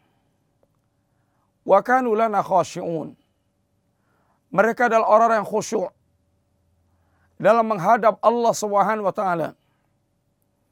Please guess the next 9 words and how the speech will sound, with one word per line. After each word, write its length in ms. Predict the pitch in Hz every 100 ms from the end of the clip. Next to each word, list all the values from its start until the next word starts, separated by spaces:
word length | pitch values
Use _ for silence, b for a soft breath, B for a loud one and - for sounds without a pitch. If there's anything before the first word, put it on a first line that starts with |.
| _ _ _ _
Hati 320 | - 214 - 240
mereka 320 | 233 220 214
tenang, 640 | - 196 202 220 233 233 _ _ _ _ _ _ _ _ _ _ _ _ _
hati 320 | - 240 269
mereka 720 | 240 233 220 220 226 202 - _ _ _ _ _ _ _ _ _ _ -
ada 320 | 240 202 226
ketundukan 640 | 214 - 202 240 240 233
dan 160 | 226 214
kepatuhan, 880 | - - 202 240 220 214 220 226